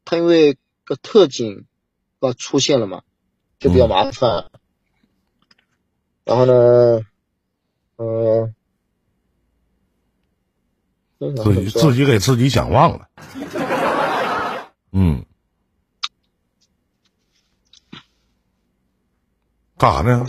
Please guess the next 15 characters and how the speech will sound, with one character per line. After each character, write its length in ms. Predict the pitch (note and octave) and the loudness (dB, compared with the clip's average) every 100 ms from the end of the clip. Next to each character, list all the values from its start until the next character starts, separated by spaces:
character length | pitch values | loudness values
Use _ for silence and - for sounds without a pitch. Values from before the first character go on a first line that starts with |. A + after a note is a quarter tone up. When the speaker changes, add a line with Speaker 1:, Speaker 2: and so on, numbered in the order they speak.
| - | -6
Speaker 1:
这 100 | D3+ | -4
反 220 | - A#2 | -2 0
正 140 | F3+ | 2
我， 60 | G3 - - - - - - - - - - - | 2 0 -2 -2 -2 -2 -4 -4 -6 -6 -8 -6
嗯？ 200 | D#3+ F#3+ B3+ _ _ _ _ _ _ | 0 0 0 _ _ _ _ _ _
Speaker 2:
行 200 | - - | -14 -10
了， 260 | C2+ G#2+ - | -4 -4 -6
就 120 | - - | -6 -4
讲 240 | D2+ - | -4 -8
到 60 | E2+ | -4
这 100 | A2+ | -2
儿 60 | F#2+ | -2
吧， 120 | C#2 | -4
行 200 | - A#2 | -4 -4
吗？ 80 | D3 | -4